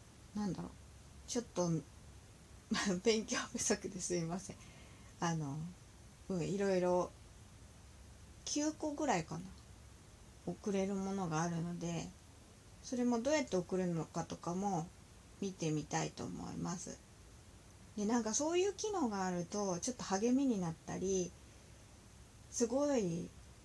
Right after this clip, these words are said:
なんだろう、サプライズ？そうそう、サプライズみたいですごい嬉しくて、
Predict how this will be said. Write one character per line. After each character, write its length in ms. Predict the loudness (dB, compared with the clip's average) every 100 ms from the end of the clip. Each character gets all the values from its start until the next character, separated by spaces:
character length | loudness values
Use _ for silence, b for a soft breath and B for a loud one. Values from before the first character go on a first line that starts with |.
| -20 -20 -20 -20 -20 -20 -20 -20 -20 -6
な 180 | 2 2
ん 60 | 4
だ 100 | 2
ろ 60 |
う、 40 | 0
サ 200 | 2 4
プ 100 | 6
ラ 100 | 8
イ 80 | 6
ズ？ 260 | 4 -2 -4 -14 -20 -2
そ 160 | 4 4
う 40 |
そ 160 | 4 2
う、 60 |
サ 180 | 2 0
プ 120 | 2
ラ 140 | 4 4
イ 60 |
ズ 100 | 2
み 100 | 0
た 140 | 0 -2
い 80 |
で 140 | -2 -2
す 140 | 2
ご 140 | 4 6
い 40 |
嬉 200 | 6 2
し 120 | 0
く 80 | -4
て、 340 | -2 0 0